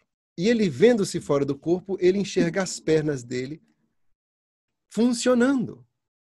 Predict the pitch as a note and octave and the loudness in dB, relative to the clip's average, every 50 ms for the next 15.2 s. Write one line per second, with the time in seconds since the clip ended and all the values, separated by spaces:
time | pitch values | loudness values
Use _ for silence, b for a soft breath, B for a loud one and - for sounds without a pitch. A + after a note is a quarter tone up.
0 | _ - C#3+ F3 G#3+ G#3 F3 D#3+ E3 E3 E3+ F3+ F3 E3+ - _ _ _ _ - | _ 0 4 6 6 4 4 2 0 0 0 0 -2 -6 -8 _ _ _ _ -14
1 | - - - G3 G#3+ G#3+ G#3 F3+ G3+ F#3+ G3 - - E3 E3 E3+ E3 - - _ | -6 0 2 4 4 4 4 4 2 2 2 0 -2 -2 -2 -2 -4 -8 -18 _
2 | _ _ _ _ _ _ _ - A2+ C#3 D#3+ E3+ E3 D#3 - - C#3+ B2+ A#2+ A#2+ | _ _ _ _ _ _ _ -10 -4 -2 0 0 0 -2 -4 -6 -6 -6 -6 -8
3 | - A#2+ A2+ A2+ - _ _ _ _ _ _ - D3 C#3+ C#3+ D3 D3 D#3 D#3+ D#3 | -10 -12 -14 -16 -18 _ _ _ _ _ _ -6 -4 0 2 4 4 4 4 2
4 | D3 - C#3+ C3+ C3 C3+ D3 D#3+ D#3 C#3 A#2 C#3 D3 C#3 - - - - _ _ | 2 0 0 -2 0 0 0 0 -2 -2 -4 -6 -6 -6 -8 -12 -16 -18 _ _
5 | _ _ _ _ _ _ - C3+ C#3+ C#3+ A#2+ D#3+ F#3 G#3 G#3+ G#3 G#3 - F#3+ F#3 | _ _ _ _ _ _ -8 -6 -6 -2 0 2 4 6 6 4 4 2 -2 -4
6 | E3+ - D#3 D#3+ D3+ C#3+ C3 C3+ B2+ B2 A#2+ A2 A2+ A2 A2 A#2 _ _ _ _ | -2 -2 0 0 0 0 0 0 -2 -2 -4 -6 -8 -10 -12 -14 _ _ _ _
7 | _ _ - D3 C#3+ - E3 D#3+ - - - E3+ F3+ F3+ D#3+ D#3+ E3 D#3+ D3+ D#3 | _ _ -8 -8 -6 -4 -4 -6 -4 0 2 2 2 2 2 0 -2 -2 -4 -6
8 | D3 C#3+ C#3 C3 B2 C3 C#3+ C#3+ - - A#2+ G#2+ G2 _ _ _ _ _ _ _ | -6 -6 -6 -6 -6 -6 -8 -8 -8 -10 -10 -10 -12 _ _ _ _ _ _ _
9 | _ _ _ _ _ _ _ _ _ _ _ _ _ - E3+ F#3+ G3 G3 - - | _ _ _ _ _ _ _ _ _ _ _ _ _ 0 2 2 4 2 0 0
10 | F#3+ E3+ G3+ G3+ F3+ G3+ A#3+ B3+ F#3 D#3 D3+ C#3 A2+ A#2 A2 - - - - _ | 2 4 4 4 6 4 2 2 2 2 0 0 0 -2 -6 -6 -10 -20 -20 _
11 | _ _ _ _ - C3+ C#3 _ _ _ _ _ _ _ _ - C#3 C3+ A#2+ C#3+ | _ _ _ _ -20 -20 -20 _ _ _ _ _ _ _ _ -6 -4 -2 0 0
12 | C3+ A#2+ C#3 C#3 B2 - B2+ B2 B2 A#2+ B2 C3 C#3 E3 F#3+ G3+ G3 - b b | 0 0 -2 -4 -4 -4 -4 -4 -2 -4 -4 -4 -2 -4 -4 -4 -6 -12 b b
13 | b b b b - F#3 G3 G3 G3+ G3+ G#3+ A#3+ C4 C#4 D4 C#4+ C#4 C4 A#3+ - | b b b b 2 4 4 4 4 4 4 4 4 4 4 4 4 2 0 0
14 | - - G#3 G3 F#3+ G3+ - C3+ B2 A#2+ A#2 A#2 - C3+ B2+ D#3 E3+ - C#3+ D3 | 0 0 0 0 0 -2 -4 -2 0 -2 -2 -2 -6 -10 -8 -8 -8 -6 -6 -8
15 | D3 C#3+ F3+ E3+ | -8 -8 -12 -18